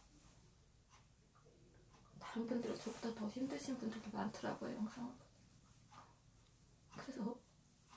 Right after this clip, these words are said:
아이 있는 데서 그랬습니다. 그나마 나를 이렇게까지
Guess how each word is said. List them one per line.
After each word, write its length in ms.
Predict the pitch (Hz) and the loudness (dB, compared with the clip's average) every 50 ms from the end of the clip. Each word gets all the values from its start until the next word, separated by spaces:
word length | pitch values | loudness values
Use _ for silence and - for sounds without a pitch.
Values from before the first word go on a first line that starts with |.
| - - - - - - - - - - - - - - - - - - - | -18 -16 -14 -14 -14 -14 -14 -14 -16 -16 -18 -18 -20 -20 -20 -20 -20 0 6
아이 240 | - 214 233 233 233 | 10 12 12 12 12
있는 160 | 233 233 226 | 12 10 8
데서 220 | 220 226 - 226 220 | 8 6 4 2 2
그랬습니다. 680 | - 220 233 226 - - - - - - - 220 - - - | 4 4 4 4 4 0 -2 -4 -4 -2 -2 -4 -4 -4 -6
그나마 380 | - - 247 247 240 240 - - | -4 0 2 4 4 4 4 2
나를 240 | - 214 214 220 208 | 4 4 4 6 4
이렇게까지 840 | 214 - 220 - - - 208 - - - 185 196 196 202 202 202 | 4 2 0 2 4 4 4 4 4 4 6 8 8 8 8 6